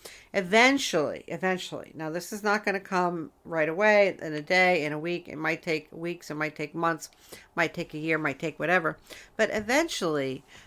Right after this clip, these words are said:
you could get to the point, if you, if you want to, if you do the work, where you could choose to forgive them.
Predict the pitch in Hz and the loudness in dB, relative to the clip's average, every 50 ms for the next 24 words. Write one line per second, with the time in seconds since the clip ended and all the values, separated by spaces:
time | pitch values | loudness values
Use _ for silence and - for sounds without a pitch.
0 | - - 202 214 208 - - - - 311 294 233 180 151 143 - - 165 156 - | -10 -4 -2 -2 -2 -2 -4 -2 2 4 6 6 6 4 2 0 -2 -4 -4 -4
1 | - 202 180 202 196 - - 160 147 139 135 143 - - - - 156 - - 180 | -4 -6 -6 -6 -6 -6 -8 -4 -4 -4 -4 -6 -8 -10 -12 -12 -12 -8 -6 -8
2 | 185 180 220 - - - - - - 175 190 208 202 185 175 147 - - 127 110 | -8 -8 -10 -16 -14 -14 -12 -10 -6 -6 -4 -4 -2 -4 -4 -4 -6 -8 -10 -8
3 | 113 - 160 - - - 143 139 - 147 160 156 151 165 151 143 139 143 - _ | -8 -10 -12 -14 -14 -14 -14 -14 -12 -10 -8 -8 -8 -6 -4 -4 -4 -4 -6 _
4 | _ _ - - - - - _ - 185 185 190 190 208 208 208 - 220 208 - | _ _ -20 -20 -20 -20 -16 _ 0 0 0 2 0 -2 -4 -4 -4 -6 -6 -4
5 | - - - 233 233 226 226 214 - - - 175 - - 160 156 160 156 139 127 | -6 -4 -2 0 0 0 0 -2 -4 -8 -12 -10 -6 -8 -6 -2 -2 -4 -4 -4
6 | - - - - | -8 -12 -14 -14